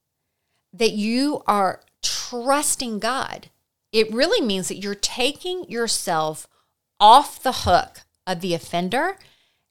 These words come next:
and you're hanging on to God. In fact, um, one part that I wanna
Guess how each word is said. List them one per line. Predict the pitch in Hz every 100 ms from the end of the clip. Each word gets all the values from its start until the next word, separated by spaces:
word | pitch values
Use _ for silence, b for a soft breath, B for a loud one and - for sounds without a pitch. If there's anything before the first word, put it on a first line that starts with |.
| _ 180
and | 185
you're | 175 160
hanging | - 214 220 240 247 -
on | 180 185
to | - 190
God. | 175 165 165 -
In | 170
fact, | 220 202 - - b b _
um, | 185 175 170 -
one | 170 180 208 269
part | 254 - 175 170 180
that | 175
I | 170
wanna | 170 165